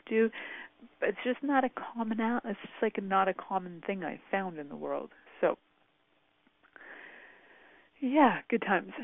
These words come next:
So, like, definitely address the psychological, definitely address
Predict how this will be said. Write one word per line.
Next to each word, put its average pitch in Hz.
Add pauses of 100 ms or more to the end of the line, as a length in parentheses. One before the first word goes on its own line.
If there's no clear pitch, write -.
(200)
So, 226 (580)
like, 202
definitely 247
address 175 (320)
the 180
psychological, 160
definitely 160
address 156